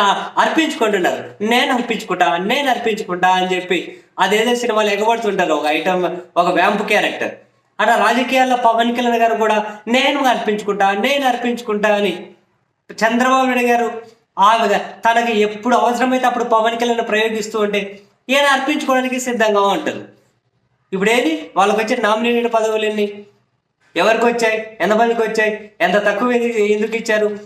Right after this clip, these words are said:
జనసేన కోసం పనిచేసిన మిగిలిన వాళ్ళకి పదవులు ఎందుకు ఇవ్వలే, ఈ డిస్కషన్ లేకుండా పోయింది. చంద్రబాబు నామినేటెడ్ పదవుల్లో పాటించే సామాజిక న్యాయం ఏంటి, ఎస్సీలకు ఎన్ని ఇచ్చారు, ఎస్టీలకు ఎన్ని ఇచ్చారు, బీసీలకు ఎన్ని ఇచ్చారు, మైనారిటీలకు ఎందుకు ఇచ్చారు,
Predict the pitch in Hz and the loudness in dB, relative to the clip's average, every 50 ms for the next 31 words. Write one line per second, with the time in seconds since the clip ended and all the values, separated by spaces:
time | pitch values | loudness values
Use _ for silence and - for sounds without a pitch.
0 | - - _ _ _ _ - 139 - 190 196 214 226 220 247 247 247 240 240 233 | -20 -20 _ _ _ _ -12 -6 -2 0 2 2 2 2 2 2 2 2 2 2
1 | 233 233 226 226 226 220 220 220 208 220 208 196 190 202 214 226 220 226 220 214 | 0 0 0 0 0 0 0 -2 -2 -2 -2 0 0 0 2 2 2 2 2 2
2 | 214 208 202 196 202 214 214 214 214 214 214 208 208 214 214 214 220 214 214 214 | 0 0 0 2 2 2 2 2 0 0 -2 0 0 0 0 0 0 0 -2 -4
3 | - - _ _ _ _ - 240 269 285 - 208 254 254 254 - 302 294 294 277 | -10 -16 _ _ _ _ -4 -2 0 0 0 0 0 0 2 0 0 0 0 0
4 | 294 285 262 254 240 233 220 214 202 180 165 147 131 107 98 101 98 - - - | 0 0 0 0 0 0 0 0 0 0 0 -2 -2 -4 -6 -10 -12 -14 -16 -20
5 | - _ _ _ _ - - 226 226 240 233 247 262 262 254 247 233 220 208 214 | -20 _ _ _ _ -2 0 2 2 2 2 2 4 2 2 2 0 0 2 0
6 | 220 233 233 240 240 240 233 - 226 220 220 214 214 214 220 220 214 208 208 208 | 0 0 0 -2 0 0 0 0 0 0 2 2 0 0 0 0 2 2 2 2
7 | 208 202 202 202 202 202 196 208 226 226 226 220 220 214 208 208 208 208 208 208 | 0 0 -2 0 0 0 0 2 0 0 0 0 -2 0 0 0 2 2 2 0
8 | 196 196 214 214 208 - - - - _ - 180 185 - - 247 247 240 233 220 | 0 0 -2 -2 -2 -4 -8 -18 -10 _ -4 -2 -2 0 0 0 0 2 0 0
9 | 220 214 208 214 208 208 196 190 190 175 - - 233 226 220 220 214 214 208 214 | 0 0 0 0 0 2 2 0 0 0 -2 -2 -2 -2 -2 -2 -2 -2 -2 -2
10 | 214 208 196 175 170 220 214 214 240 240 226 226 220 214 208 208 220 202 196 180 | -2 -2 -2 -2 -4 -4 -4 -2 -2 -2 -2 -2 -2 -2 -2 -2 -2 -2 0 0
11 | 180 190 202 214 220 214 214 214 208 208 208 208 202 214 202 214 214 202 | 0 0 2 0 0 0 0 -2 -2 -2 -2 -2 -4 -4 -2 -2 -2 -4